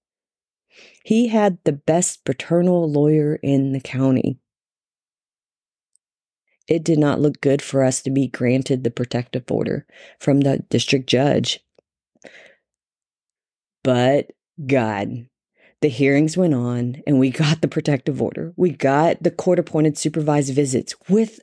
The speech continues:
a court-appointed supervisor. We got the family case study with a particular investigator that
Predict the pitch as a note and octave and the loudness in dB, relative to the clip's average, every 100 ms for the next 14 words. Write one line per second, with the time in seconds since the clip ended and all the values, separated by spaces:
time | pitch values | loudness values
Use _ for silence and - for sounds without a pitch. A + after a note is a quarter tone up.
0 | - - - F3 E3 F3 E3+ D#3 E3 E3+ | -6 -4 0 0 0 0 0 0 -2 -2
1 | D3 C3 B2+ - - - - - - F3 | -2 -2 -4 -6 -8 -12 -20 -14 -2 0
2 | C3+ E3 F#3+ F#3+ - F3+ F3+ E3 F3 F3 | 2 0 2 0 2 2 2 2 0 0
3 | - C#3 C3+ C#3 D#3+ E3 D#3+ D#3+ - F3+ | -2 -2 -2 0 0 0 0 -2 0 0
4 | G3 F#3 F3+ D3+ D#3+ D#3+ D3+ D3+ D#3+ C#3+ | 0 2 2 0 0 -2 0 2 2 0
5 | - | -2